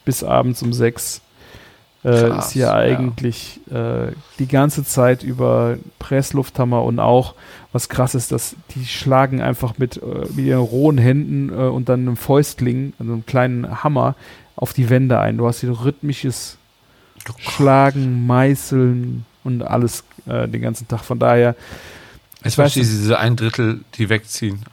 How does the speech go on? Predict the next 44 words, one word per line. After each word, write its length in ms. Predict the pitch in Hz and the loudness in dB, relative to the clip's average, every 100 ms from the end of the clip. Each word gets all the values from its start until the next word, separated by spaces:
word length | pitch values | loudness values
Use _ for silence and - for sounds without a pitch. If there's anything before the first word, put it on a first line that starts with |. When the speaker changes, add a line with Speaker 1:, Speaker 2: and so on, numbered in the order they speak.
| _ | _
Speaker 2:
Schon 220 | - 139 123 | -10 -6 -4
ein 80 | |
bisschen 280 | 98 - 98 | -6 -8 -8
mehr. 180 | 90 101 - - - _ | -6 -8 -12 -20 -20 _
<laughs> 440 | - _ _ _ - | -20 _ _ _ -14
Gott. 220 | 120 87 - - - - - - | -10 -10 -12 -20 -20 -14 -12 -6
Speaker 1:
Ja, 140 | 117 135 | 2 2
ich 120 | 139 | 4
meine, 160 | 156 165 | 2 2
Speaker 2:
Ja. 40 | |
Speaker 1:
das 80 | 143 | 2
ist 140 | 156 | 0
jetzt 220 | 160 156 - | 2 0 0
die 80 | |
Entkernungsphase, 880 | 139 139 143 143 156 143 143 139 135 | 0 0 2 2 2 -2 0 2 2
das 140 | 123 | -2
sind 120 | - 92 | -4 -2
Speaker 2:
Ja. 120 | 101 | 0
Speaker 1:
jetzt 180 | 104 104 | 0 0
noch 200 | 135 - | -2 -4
vielleicht, 460 | 139 131 131 - | -4 0 0 -2
äh, 320 | 135 131 127 123 _ _ _ | -2 0 0 -2 _ _ _
einen 100 | 123 | -6
Monat 520 | 120 135 151 151 147 | -2 0 2 2 0
und 220 | - 135 127 | -4 -6 -2
dann 180 | 127 | -2
hoffe 240 | 120 135 139 | -2 -2 -2
ich, 240 | 123 - - - - - | -4 -6 -16 -20 -20 -6
dann 120 | 127 | -2
geht's 200 | 120 160 | 2 2
ja 80 | 151 | 2
so 100 | 127 | 2
langsam 320 | 135 143 143 135 | 2 2 2 0
Richtung 260 | 139 135 | 0 -2
Aufbau 460 | 127 135 - 131 131 | 0 0 0 0 2
und 140 | 127 | 2
der 100 | 135 135 | 0 0
ist 120 | - | 0
ja 80 | 135 | -2
vielleicht 440 | 131 123 123 - | 0 -2 -2 -6
nicht 180 | 127 - | -8 -6
ganz 300 | 127 120 - | -6 -6 -6
mehr 180 | - 123 | -6 -6
so 360 | 123 123 117 - | -4 -4 -6 -8